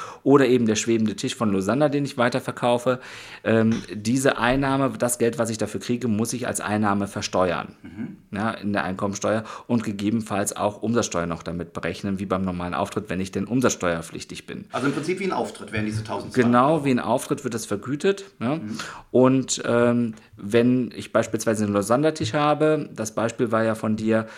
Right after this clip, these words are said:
Speaker 1: dass ich den nach zwei Jahren verkaufe, ich schreibe den über fünf Jahre ab, dann würde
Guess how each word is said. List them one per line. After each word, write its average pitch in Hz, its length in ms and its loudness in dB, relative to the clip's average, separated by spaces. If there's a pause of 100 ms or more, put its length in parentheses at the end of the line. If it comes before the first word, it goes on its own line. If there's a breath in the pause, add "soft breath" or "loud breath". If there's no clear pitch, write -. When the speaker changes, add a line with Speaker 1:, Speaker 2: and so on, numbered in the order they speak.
(140)
Speaker 1:
dass 107 160 2
ich 107 80 -4
den 110 140 2
nach 101 120 0
zwei 104 220 0
Jahren 101 220 2
verkaufe, 120 500 2
ich 107 60 2
schreibe 113 240 0
den 110 80 0
über 101 160 2
fünf 110 240 -4
Jahre 87 240 -2
ab, - 260 -4 (240 loud breath)
dann 107 260 2
würde 123 440 6